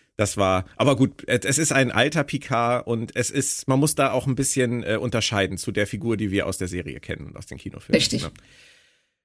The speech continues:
Speaker 1: Aber die große Gewissensfrage muss natürlich lauten und ich bin froh, dass wir endlich, nachdem die Staffel ja nun schon einige Monate alt ist, darüber reden können.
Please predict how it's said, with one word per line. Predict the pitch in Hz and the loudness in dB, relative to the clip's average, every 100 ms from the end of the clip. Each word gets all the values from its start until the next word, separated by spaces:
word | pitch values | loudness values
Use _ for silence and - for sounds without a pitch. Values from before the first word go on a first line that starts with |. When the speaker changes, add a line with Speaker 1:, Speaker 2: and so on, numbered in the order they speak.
| _ | _
Speaker 1:
Aber | - 147 196 | -2 2 4
die | |
große | 160 208 208 | 6 6 6
Gewissensfrage | 165 190 254 - - 156 151 | 6 6 4 2 4 4 6
muss | 165 190 | 4 4
natürlich | 196 165 123 117 | 2 2 2 4
lauten | 107 180 202 | 4 4 4
und | 143 | 2
ich | 139 | 0
bin | |
froh, | 131 156 185 | 0 2 4
dass | 165 | 4
wir | 147 170 | 2 4
endlich, | 240 160 185 160 | 4 4 4 4
nachdem | 143 151 156 | 2 4 6
die | 143 135 | 6 4
Staffel | 143 151 | 2 4
ja | 160 139 | 4 6
nun | 135 | 4
schon | - 123 | 2 2
einige | 117 143 131 | 4 4 4
Monate | 127 135 127 - | 4 4 2 2
alt | 117 - | 2 0
ist, | 139 - | 0 -2
darüber | 131 123 123 | -2 2 2
reden | 107 170 147 | 4 4 2
können. | - 117 | 2 0